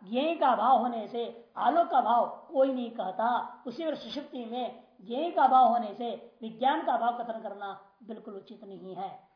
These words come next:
विज्ञान है यही कहना चाहिए, क्योंकि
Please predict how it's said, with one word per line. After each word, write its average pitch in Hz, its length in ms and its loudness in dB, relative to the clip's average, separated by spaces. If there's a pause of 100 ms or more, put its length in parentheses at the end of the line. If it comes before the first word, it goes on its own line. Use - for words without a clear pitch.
(1200)
विज्ञान 214 320 -6
है 262 500 -6
यही 226 180 -8
कहना 208 360 -8
चाहिए, 190 440 -12 (2500)
क्योंकि 233 640 -10